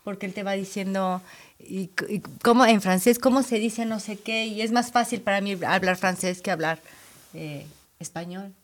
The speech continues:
Y no se fue de cinco años, ¿eh? Se fue más o menos como a los cuarenta a vivir a, a Camerún y luego a, a, a Francia. Entonces, la mitad de su vida ya la lleva ya, pero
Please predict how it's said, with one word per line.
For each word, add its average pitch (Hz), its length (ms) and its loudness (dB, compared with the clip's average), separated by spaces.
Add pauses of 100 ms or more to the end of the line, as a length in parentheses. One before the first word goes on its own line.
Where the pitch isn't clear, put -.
(1160)
Y 214 120 -4
no 240 120 2
se 277 120 -2
fue 247 200 -2
de 214 320 -2
cinco 202 240 -8
años, 156 320 -8
¿eh? 175 420 -10
Se 196 100 -8
fue 190 380 -4 (320)
más 196 220 -8
o 220 60 -6
menos 220 280 -4
como 196 220 -4
a 180 60 2
los 175 540 -4 (720)
cuarenta 233 680 2 (160)
a 185 100 -10
vivir 202 400 -8
a, 190 380 -6 (280)
a 160 80 -16
Camerún 202 460 -2
y 269 60 -2
luego 208 340 -4
a, 208 200 -10
a, 160 360 -6 (840)
a 180 100 -6
Francia. 247 680 -4 (520)
Entonces, 185 460 -8
la 202 80 -2
mitad 180 240 -6
de 220 80 -4
su 226 120 -10
vida 233 200 -4
ya 208 160 -6
la 185 100 -6
lleva 175 260 -10
ya, 175 140 -12
pero 175 220 -12